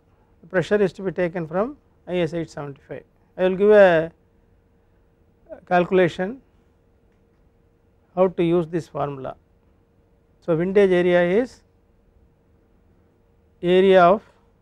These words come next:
exposure to wind, typically it is equal to the, suppose wind is blowing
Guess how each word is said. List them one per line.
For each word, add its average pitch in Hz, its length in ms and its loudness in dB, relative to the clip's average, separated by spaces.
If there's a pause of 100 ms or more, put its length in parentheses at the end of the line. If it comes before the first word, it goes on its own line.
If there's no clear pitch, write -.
(540)
exposure 190 560 -4
to 175 160 -10
wind, 147 200 -6 (760)
typically 196 560 0 (920)
it 170 60 -2
is 165 120 -2
equal 202 340 2
to 180 160 -4
the, 233 240 0 (2500)
suppose 202 520 4 (1120)
wind 196 240 -2
is 220 200 2
blowing 175 560 2